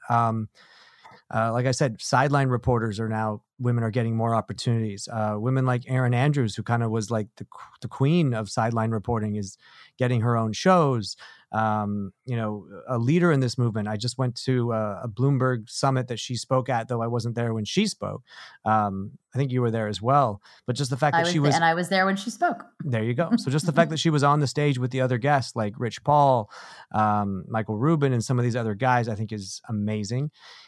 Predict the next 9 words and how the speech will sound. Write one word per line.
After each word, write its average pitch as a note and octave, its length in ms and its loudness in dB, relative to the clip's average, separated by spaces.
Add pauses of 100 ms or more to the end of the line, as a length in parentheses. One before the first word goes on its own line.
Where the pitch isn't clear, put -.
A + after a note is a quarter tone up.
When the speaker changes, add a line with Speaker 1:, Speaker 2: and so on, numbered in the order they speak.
(140)
Speaker 1:
And, A#2 720 0 (920)
but D#3 280 4 (200)
it's C#3+ 260 -4
not D#3+ 360 4
enough C#3 500 2
because, B2 840 0
like C3 200 0
I B2+ 100 2
said C3 560 -2